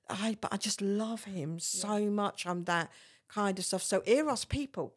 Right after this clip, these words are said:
Speaker 1: can go s-, from eros to manic. If you have somebody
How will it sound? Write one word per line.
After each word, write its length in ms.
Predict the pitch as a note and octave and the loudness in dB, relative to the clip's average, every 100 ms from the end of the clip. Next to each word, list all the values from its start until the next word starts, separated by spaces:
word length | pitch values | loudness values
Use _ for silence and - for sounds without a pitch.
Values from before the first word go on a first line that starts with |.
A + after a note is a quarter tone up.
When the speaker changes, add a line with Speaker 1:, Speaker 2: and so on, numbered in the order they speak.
| - | -16
Speaker 1:
can 180 | A3+ B3 | -16 -8
go 200 | A#3+ G3+ | -2 -2
s-, 180 | G3 - | -2 -8
from 420 | - G#3+ G#3+ E3+ - | -4 0 2 0 -2
eros 480 | F3 F3 C3+ - - | -2 -4 -6 -10 -14
to 160 | - E3 | -16 -10
manic. 560 | D#3+ D#3 - - - - _ _ _ - | -6 -6 -8 -18 -20 -20 _ _ _ -2
If 360 | C4 - - - - | 0 -2 -12 -20 -20
you 140 | - C4 | -6 -4
have 180 | A#3 A3 | -4 -4
somebody 640 | - G3 F3+ D#3+ A3 | -2 -2 -2 -4 -4